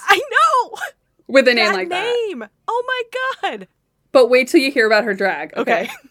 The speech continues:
Speaker 1: Okay. <laughs>
Speaker 2: She was born in eighteen forty-six in Kentucky. She married a young doctor, and she suffered from the things that the temperance movement was all about.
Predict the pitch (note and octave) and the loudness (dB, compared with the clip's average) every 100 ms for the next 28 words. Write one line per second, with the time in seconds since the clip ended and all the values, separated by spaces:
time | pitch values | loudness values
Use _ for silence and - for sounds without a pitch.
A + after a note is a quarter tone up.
0 | - F4+ F#4+ - - _ _ _ _ _ | -12 -10 -12 -12 -16 _ _ _ _ _
1 | - A#3+ G3 B3 B3 A#3+ A3 A3 - D#4+ | -10 -6 2 4 4 2 -4 -6 -4 -4
2 | C#4+ B3 B3 A3+ - G3 G#3 F#3+ F3+ - | -4 -6 -6 -8 -10 -10 -10 -10 -14 -14
3 | - _ _ _ _ _ _ _ _ - | -20 _ _ _ _ _ _ _ _ -12
4 | - B3+ A#3 A#3+ D#4 D#4+ C4+ A#3+ A#3 C4 | -4 0 2 2 2 0 -2 -2 -4 -4
5 | G3+ E3+ - - D#2 - A3 G#3+ A#3 A#3 | -4 -6 -12 -14 -12 -6 -6 -6 -8 -8
6 | - - A#3 A#3 C#4 C4+ A#3 G3+ A#3 B3 | -6 0 0 0 -2 -2 -4 -2 -2 -2
7 | G4+ F#4+ A#3+ A3+ A3 A3+ G#3+ C4 B3 G3+ | 2 2 0 -4 -6 -6 -4 -6 -6 -6
8 | F#3+ G3+ F#3+ F#3 F#3 F#3+ - F3+ F#3 F#3 | -4 -4 -8 -4 -2 -4 -4 -4 -4 -4
9 | G3+ E3+ - | -4 -4 -6